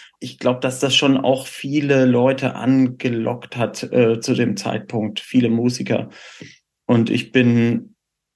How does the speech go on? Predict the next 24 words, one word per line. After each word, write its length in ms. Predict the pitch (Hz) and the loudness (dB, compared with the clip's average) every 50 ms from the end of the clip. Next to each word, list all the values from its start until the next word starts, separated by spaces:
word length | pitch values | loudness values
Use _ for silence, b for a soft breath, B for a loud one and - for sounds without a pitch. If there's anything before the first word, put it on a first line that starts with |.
| _ _ _ _ _ _ _ - | _ _ _ _ _ _ _ 0
ähm, 540 | 127 120 113 113 117 113 110 110 107 110 - - | 2 2 2 2 2 2 2 2 0 0 -2 -2
ich 140 | - - | -4 -6
hatte 240 | 135 127 143 127 - - - | -6 -6 -6 -6 -10 -12 -14
noch 300 | - - 123 123 120 123 | -4 0 2 2 2 2
nicht 180 | 135 131 - | 0 0 2
mal 80 | 127 120 | 2 2
einen 100 | 113 110 | 2 2
Führerschein. 580 | - - 151 165 160 131 113 - 123 113 113 110 | 0 0 2 2 2 2 0 0 0 0 0 0
Dann 260 | 110 110 120 127 123 | 0 -2 -4 -6 -4
habe 120 | 127 131 | -4 -6
ich 100 | 131 127 | -2 0
mich 180 | 139 127 127 - | -2 -2 0 2
dorthin 420 | 123 120 117 - - - 160 175 | 0 0 0 0 -2 -2 -2 -2
fahren 280 | 190 - 151 135 139 139 | -2 -2 -2 -2 0 0
lassen 280 | 139 139 139 - 139 | -2 -2 -2 -4 -4
zur 160 | - - - - | -2 -2 -2 -2
Aufnahmeprüfung, 880 | 139 - 147 135 131 135 127 127 135 139 131 131 - 131 127 127 127 B B B B B B B B B _ | -2 -2 -2 0 0 0 0 0 -2 -4 -6 -2 0 0 0 0 -2 B B B B B B B B B _
obwohl 440 | - 123 123 127 135 143 160 170 160 | -6 -4 0 4 6 6 8 8 6
Udo 420 | - - 175 180 - 151 131 - | 4 2 0 0 2 2 4 4
auch 340 | - 117 - 165 - - - | 4 2 0 -2 -4 -8 -8
gesagt 360 | - 175 170 - 127 127 - | -8 -6 -4 -4 -4 -4 -2
hat, 220 | 135 123 123 123 - - | -2 -2 -2 -2 -4 -4
„Ach, 200 | 101 135 131 127 | -2 -2 2 4
Moritz, 520 | 131 127 131 139 135 127 - - - _ | 4 4 4 4 2 0 -2 -6 -14 _